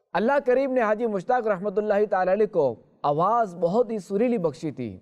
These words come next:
कि बड़े-बड़े इज्तिमाआत ज़िक्र व नात में आका अलैहिस्सलातु वस्सलाम की नातें सुनाते, आशिकान रसूल को तड़पाते और मुबल्लिग भी बहुत अच्छे थे कि नातों की तशरीह बयान करते और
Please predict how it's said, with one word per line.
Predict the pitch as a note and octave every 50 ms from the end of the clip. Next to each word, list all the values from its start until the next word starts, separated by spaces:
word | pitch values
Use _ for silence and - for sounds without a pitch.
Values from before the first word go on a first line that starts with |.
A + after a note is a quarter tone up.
| - _ _ _ _ _ _ _ _ _ _ _ F3
कि | D#3+
बड़े-बड़े | C3 A#2+ B2+ E3 A3+ B3+ C4+ B3 G#3+ A#3 A3+ A#3 A#3
इज्तिमाआत | B3 G#3 E3 F3 F#3 - F#3+ F#3 F#3 F#3 F#3 G3 G#3+ G3+ F3 G#3
ज़िक्र | F#3+ D#3+ E3 E3+ E3+ F#3+
व | F#3 F3+
नात | E3 D#3+ D#3 F3 G3 G3 - D#3+
में | D#3+ F3 F#3+ F#3+ F#3+
आका | - D#3 D#3 D3+ - F3+ F3
अलैहिस्सलातु | F3+ F3 - E3+ E3+ E3 E3+ F3
वस्सलाम | E3 - E3+ E3 E3+ E3+
की | F#3 E3
नातें | C#3+ C3+ C3 C3+ - F#3+
सुनाते, | E3 - F3+ E3+ D#3+ D#3+ D3+ - D#3+ D#3 D3+ - - _ _ _ -
आशिकान | C#3 D#3+ D3+ - G3 F3 G3 G3 G3 G3
रसूल | F#3 F3+ E3+ E3+ - F#3+ F#3+ F#3
को | F3 F#3+ F3+
तड़पाते | F3 - D#3 C#3 D3 C#3+ - D#3 E3 F3+ E3+ - F3 E3+ E3 E3 E3 - _ _ _ _ _ _ _ _ _ _
और | D#3 F3 E3
मुबल्लिग | D3+ C#3 C3 C#3 C#3 C#3+ D3+ D3+
भी | F3+ F#3+
बहुत | F#3 F#3+ F#3+ F3+
अच्छे | F#3 - - G3+ F#3 E3
थे | F3 F3 E3 D#3
कि | D#3+ - - _ _ _ _ _ _ _ _ - D#3 D3+ D3 D3 C3+ -
नातों | C#3 C#3 D3 D3 - F3 E3+
की | D#3+ E3
तशरीह | E3 D3+ C#3 A#2+ C#3 D#3 F3 E3+
बयान | D#3+ E3 D#3+ E3 E3+ E3
करते | E3 D#3+ D#3 D#3 E3 F3 E3+ E3+
और | E3 - D3 D3 D3 D3 C#3+ C#3 C#3+